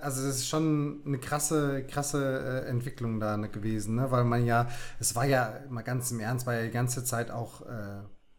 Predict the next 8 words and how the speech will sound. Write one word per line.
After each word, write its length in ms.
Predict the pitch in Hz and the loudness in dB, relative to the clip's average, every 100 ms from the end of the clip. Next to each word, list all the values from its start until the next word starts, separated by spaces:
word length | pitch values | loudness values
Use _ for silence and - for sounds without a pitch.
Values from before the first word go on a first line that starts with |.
| - | -12
Taktik 380 | - 180 180 135 | -2 -2 0 -4
gewesen, 440 | 107 98 104 95 95 | -4 -4 -4 -4 -8
Strategie 520 | - 104 104 139 143 | -6 -6 -6 -6 -2
gewesen, 400 | 131 110 104 98 | -2 -2 -2 -4
dass 160 | 98 | -6
man 100 | 110 | -6
gesagt 400 | 101 95 101 - | -4 -4 -4 -4
hat, 300 | 107 - - | -8 -8 -14